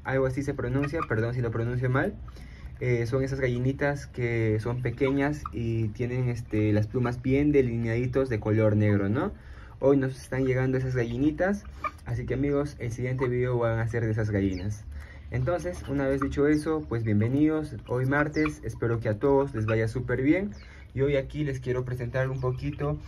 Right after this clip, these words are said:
eh, cómo va el desarrollo, cómo va el avance de los pollos indios gigantes. Miren, miren qué tanto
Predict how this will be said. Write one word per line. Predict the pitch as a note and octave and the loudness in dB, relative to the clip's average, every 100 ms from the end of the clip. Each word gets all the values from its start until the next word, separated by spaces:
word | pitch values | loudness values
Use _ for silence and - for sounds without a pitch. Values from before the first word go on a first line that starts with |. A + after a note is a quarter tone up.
| - - | -12 -8
eh, | B2 A#2+ | -4 -4
cómo | C3 C#3 C#3+ D3 | -4 -2 0 2
va | D3 D3 D3 - | 4 2 0 -2
el | B2+ | 0
desarrollo, | B2 A#2+ A2+ A2+ D3 D3 D3 D3 | 0 0 -2 0 2 2 2 0
cómo | D3 C3 B2+ | 0 0 2
va | B2+ C3 | 4 4
el | B2 | 2
avance | A2+ B2 C#3+ C#3+ D3+ D3+ - - - | 0 0 0 0 0 -2 -4 -14 -8
de | A#2+ | -4
los | A2+ - | -4 -4
pollos | C3 C3 C3+ C3 | 0 0 0 -2
indios | C3 C3+ C3 B2+ | -2 0 0 -2
gigantes. | - A2+ A2 G2+ G#2 G#2+ - - - - - | -4 -4 -2 -4 -6 -8 -10 -12 -18 -14 -2
Miren, | C#3+ F3 F3 - - - - | 0 0 -4 -10 -16 -10 -4
miren | D3+ F3 D3+ | -2 -4 -6
qué | E3+ | -6
tanto | D3+ E3 E3 D#3 D#3+ | -2 -2 -2 -4 -4